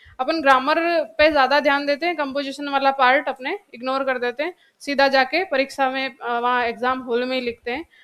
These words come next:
तो पहली बार आप कोई चीज़ लिखोगे तो निश्चित तौर पर आपसे गलतियाँ तो होंगी, ठीक है। तो आप कंपोजिशन वाले पार्ट की प्रैक्टिस करें, ग्रामर वाले पार्ट की प्रैक्टिस करें।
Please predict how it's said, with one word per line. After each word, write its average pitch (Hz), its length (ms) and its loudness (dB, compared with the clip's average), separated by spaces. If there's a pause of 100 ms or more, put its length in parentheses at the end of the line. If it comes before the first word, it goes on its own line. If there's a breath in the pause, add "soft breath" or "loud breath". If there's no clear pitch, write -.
(180 soft breath)
तो 294 200 -4
पहली 262 340 4
बार 302 160 6
आप 294 200 4
कोई 294 120 -4
चीज़ 285 260 -6
लिखोगे 277 380 -4
तो 285 80 -6
निश्चित 320 380 -4
तौर 311 180 0
पर 285 120 0
आपसे 269 280 2
गलतियाँ 247 460 -2
तो 254 120 -4
होंगी, 226 420 -6 (600)
ठीक 285 180 -6
है। 339 80 0 (440 loud breath)
तो 285 60 2
आप 277 180 4
कंपोजिशन 285 460 -2
वाले 294 200 2
पार्ट 269 300 2
की 285 80 -6
प्रैक्टिस 269 380 -4
करें, 320 260 0
ग्रामर 254 280 2
वाले 269 240 2
पार्ट 254 300 0
की 277 80 -6
प्रैक्टिस 262 420 -8
करें। 302 280 0